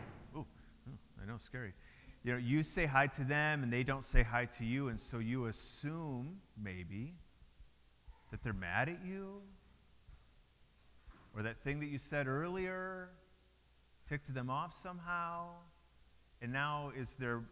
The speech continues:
more distance or less distance between you because of that assumption? Right? We, we do this in really small ways and in really big ways. What does Jesus do in this story? Walking down the street, Jesus saw a man blind from birth. His disciples ask him this question.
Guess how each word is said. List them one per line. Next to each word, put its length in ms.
more 200
distance 520
or 80
less 300
distance 500
between 380
you 120
because 340
of 100
that 180
assumption? 440
Right? 100
We, 140
we 160
do 160
this 220
in 240
really 220
small 380
ways 300
and 140
in 100
really 260
big 180
ways. 440
What 120
does 140
Jesus 460
do 240
in 120
this 120
story? 560
Walking 360
down 220
the 60
street, 340
Jesus 340
saw 320
a 40
man 260
blind 440
from 200
birth. 320
His 220
disciples 580
ask 300
him 120
this 140
question. 600